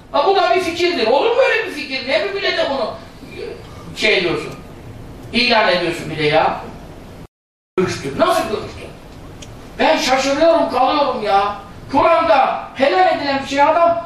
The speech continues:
haram diyor. Adam da sakalı var hoca diye,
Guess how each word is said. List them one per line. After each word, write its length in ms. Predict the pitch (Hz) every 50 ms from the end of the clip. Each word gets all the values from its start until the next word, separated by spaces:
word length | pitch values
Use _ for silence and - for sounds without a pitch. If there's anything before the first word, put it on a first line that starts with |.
| - -
haram 400 | - 320 370 403 427 427 - -
diyor. 360 | 359 403 339 339 339 339 - - - - - - - - - - -
Adam 320 | 330 370 381 381 370 370
da 140 | 330 330 339
sakalı 380 | 359 359 359 349 339 339 320
var 200 | 320 311 294 320
hoca 280 | 349 392 403 403 381 370
diye, 180 | 359 381 403